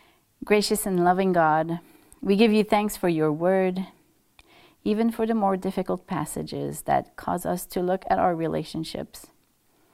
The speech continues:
Even if there is division in our world, we know that you work in us to be seekers of peace, and we pray for strength and resilience as we journey through life in your name.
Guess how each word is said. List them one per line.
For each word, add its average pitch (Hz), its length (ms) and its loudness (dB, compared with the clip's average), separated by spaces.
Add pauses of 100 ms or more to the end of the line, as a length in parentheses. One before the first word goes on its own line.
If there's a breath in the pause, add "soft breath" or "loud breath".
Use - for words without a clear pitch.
(720 soft breath)
Even 214 280 4
if 208 160 -2
there 202 180 4
is 185 180 2
division 180 500 0
in 170 160 2
our 160 180 2
world, 180 440 2
we 175 140 2
know 175 240 2
that 165 300 0
you 170 140 -2
work 185 360 0
in 180 140 -2
us 156 400 -2 (140)
to - 100 -6
be 160 140 -4
seekers 175 540 -6
of - 200 -12
peace, - 520 -8 (360)
and 170 140 0
we 170 100 2
pray 170 220 -2
for 160 180 -6
strength 185 420 -2
and 165 120 0
resilience 190 680 -2
as 165 200 -8
we 151 100 -4
journey 202 460 -4
through 190 340 -4
life 156 600 -4
in 180 180 -2
your 175 140 -2
name. 156 440 -2